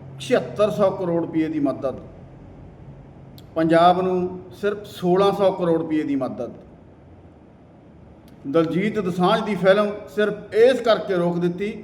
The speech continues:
ਕਿ ਉਹਦੇ ਵਿੱਚ ਇੱਕ ਪਾਕਿਸਤਾਨੀ ਅਦਾਕਾਰਾ ਨੇ ਕੰਮ ਕੀਤਾ। ਦੂਜੇ ਪਾਸੇ ਪੂਰੀ ਦੀ ਪੂਰੀ ਪਾਕਿਸਤਾਨ ਦੀ ਕ੍ਰਿਕਟ ਟੀਮ ਭਾਰਤ ਵਿੱਚ ਆ ਕੇ ਮੈਚ ਖੇਡ ਕੇ ਜਾਂਦੀ ਆ।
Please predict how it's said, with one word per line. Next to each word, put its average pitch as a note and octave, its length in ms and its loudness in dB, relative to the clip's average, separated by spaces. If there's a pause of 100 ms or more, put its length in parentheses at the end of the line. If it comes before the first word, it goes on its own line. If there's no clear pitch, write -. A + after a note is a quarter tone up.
(500)
ਕਿ F3+ 60 -4
ਉਹਦੇ G3+ 240 2
ਵਿੱਚ G3 220 -2
ਇੱਕ F#3+ 140 -8
ਪਾਕਿਸਤਾਨੀ F3+ 720 0 (120)
ਅਦਾਕਾਰਾ D#3 420 0
ਨੇ D#3 120 -2
ਕੰਮ C#3 260 -4
ਕੀਤਾ। A2+ 340 -12 (680)
ਦੂਜੇ F3+ 360 2
ਪਾਸੇ A#3 440 2 (500)
ਪੂਰੀ C4+ 240 -2
ਦੀ C#4 160 0
ਪੂਰੀ A#3+ 460 -2
ਪਾਕਿਸਤਾਨ G3+ 760 0
ਦੀ F#3+ 100 -2
ਕ੍ਰਿਕਟ G3 480 -4
ਟੀਮ F#3 280 -4 (880)
ਭਾਰਤ E3+ 380 0
ਵਿੱਚ F3 200 -4
ਆ D#3+ 100 0
ਕੇ E3 140 -6
ਮੈਚ D#3 340 -4
ਖੇਡ - 280 -4
ਕੇ - 180 -6
ਜਾਂਦੀ G#2 400 -10
ਆ। F2+ 60 -18